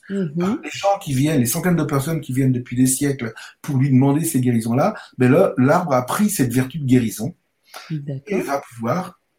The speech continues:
Speaker 2: énergiser à distance, grâce à ça, la personne qui en a besoin.
Speaker 1: Hmm. Hmm.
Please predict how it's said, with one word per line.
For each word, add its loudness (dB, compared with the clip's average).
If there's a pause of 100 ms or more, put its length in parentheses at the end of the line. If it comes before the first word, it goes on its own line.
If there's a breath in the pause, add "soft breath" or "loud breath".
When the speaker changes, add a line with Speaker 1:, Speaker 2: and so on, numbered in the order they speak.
(180)
Speaker 2:
énergiser 2
à 4
distance, -4 (1400)
grâce -2
à -4
ça, -8 (180)
la 0
personne -2
qui -6
en -2
a -2
besoin. -6 (480)
Speaker 1:
Hmm. -8 (640)
Hmm. -8